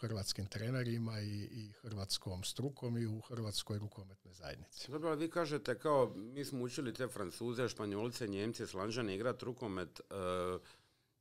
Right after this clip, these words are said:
Speaker 2: da, ali to je bilo prije, ne znam, trideset godina, četrdeset. Danas su bila vremena kad je Vlado Štencel osvajao sa Njemačkom medalje, kad je Noka trenirao u Francuskoj.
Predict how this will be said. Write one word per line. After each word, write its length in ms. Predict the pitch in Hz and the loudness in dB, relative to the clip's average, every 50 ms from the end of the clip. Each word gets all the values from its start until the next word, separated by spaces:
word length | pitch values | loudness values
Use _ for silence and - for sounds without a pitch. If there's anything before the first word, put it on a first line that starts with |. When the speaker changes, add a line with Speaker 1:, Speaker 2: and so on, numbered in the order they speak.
| _ _ _ _ | _ _ _ _
Speaker 2:
da, 220 | - - - 170 | -4 4 8 8
ali 200 | 165 120 92 78 | 10 10 8 6
to 80 | - 151 | 4 4
je 60 | 143 | 4
bilo 240 | 123 117 147 156 143 | 4 4 2 2 2
prije, 280 | 110 - 98 98 90 85 - - | 2 0 0 0 0 0 -2 -6
ne 140 | 90 110 | -8 -4
znam, 280 | 101 104 90 82 80 67 60 - - - _ _ _ _ _ | -2 -2 -2 -2 -4 -6 -8 -14 -20 -20 _ _ _ _ _
trideset 440 | - 87 107 131 131 - 87 76 78 | -6 -2 -2 -2 0 -2 -2 0 2
godina, 680 | 117 143 123 90 76 76 73 73 76 76 71 71 67 64 64 62 | 2 2 2 0 -2 -4 -4 -4 -4 -4 -4 -4 -6 -6 -6 -6
četrdeset. 760 | - 80 73 82 82 90 95 107 - - 147 95 80 - - 80 78 78 | -6 -6 -6 -4 -2 -2 0 0 2 2 2 2 0 -2 -4 -4 -4 -4
Danas 360 | 71 73 92 98 113 127 123 | -2 0 0 2 2 2 0
su 80 | 123 127 | -2 -2
bila 160 | 120 127 131 | 2 2 2
vremena 400 | 120 113 120 117 120 131 131 120 | 2 2 0 0 2 0 0 0
kad 140 | - 120 113 | 2 2 2
je 80 | 110 | 2
Vlado 260 | 104 104 107 117 123 110 | 4 2 2 2 2 0
Štencel 420 | - - 120 120 113 - 131 110 | 0 0 0 0 0 0 0 0
osvajao 280 | 98 - - 110 117 113 | 0 0 2 2 2 2
sa 140 | - - | 2 0
Njemačkom 760 | 110 113 117 113 104 90 - - - 95 90 87 87 87 76 - - - - _ _ _ | 0 2 2 2 2 0 0 -2 -2 -2 -2 -2 -2 -4 -4 -6 -12 -18 -20 _ _ _
medalje, 380 | 82 90 87 98 104 120 117 104 | -8 -2 0 2 2 4 2 0
kad 140 | - 104 95 | 0 0 0
je 80 | 98 98 | 2 2
Noka 320 | 101 107 113 - - 92 | 2 0 0 0 0 -2
trenirao 600 | 78 87 90 90 92 95 98 101 101 92 90 87 | -2 -2 -2 0 0 2 4 4 4 4 4 2
u 120 | 85 82 78 | 0 -2 -2
Francuskoj. 760 | - 92 98 104 117 - 151 131 - - - 110 101 95 80 | -2 -2 0 0 0 0 0 0 0 0 2 2 2 2 2